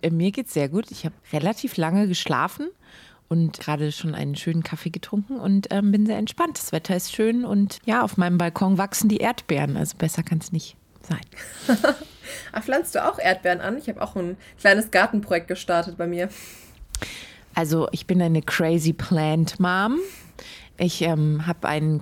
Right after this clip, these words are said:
Speaker 1: relativ kleinen Balkon und es ist kaum noch Platz, ihn zu betreten, weil er komplett voll mit Pflanzen ist.
Speaker 2: <laughs>
Speaker 1: Und ich habe jetzt gerade das Problem, dass die Pflanzen Ableger werfen
Speaker 2: Mhm.
Speaker 1: und ich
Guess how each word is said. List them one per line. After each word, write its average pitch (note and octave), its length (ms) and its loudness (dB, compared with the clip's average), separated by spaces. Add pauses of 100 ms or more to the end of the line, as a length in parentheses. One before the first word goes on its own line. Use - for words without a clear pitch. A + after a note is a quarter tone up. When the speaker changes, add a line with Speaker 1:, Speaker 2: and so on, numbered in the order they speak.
(160)
Speaker 1:
relativ G3+ 460 -2
kleinen F#3 400 2
Balkon G#3+ 640 2
und E3 320 0
es E3+ 180 -4
ist - 220 -12
kaum E3+ 280 0
noch F3+ 200 0
Platz, E3 420 -2
ihn D3 200 0
zu D#3 120 -4
betreten, G3+ 640 0
weil E3+ 300 2
er D#3+ 140 0
komplett D#3+ 580 0
voll D3 340 0
mit C#3+ 220 -2
Pflanzen - 500 -4
ist. D#3+ 260 -4 (220)
Speaker 2:
<laughs> - 220 0
Speaker 1:
Und E3+ 120 2
ich E3+ 120 2
habe F3 160 0
jetzt - 160 -6
gerade F3 240 -2
das F3+ 160 0
Problem, E3+ 400 2
dass D#3+ 100 2
die - 100 -6
Pflanzen F3 480 0
Ableger G3 600 2
werfen G#3+ 460 0 (360)
Speaker 2:
Mhm. G3+ 280 -4 (200)
Speaker 1:
und E3 460 4
ich - 240 -6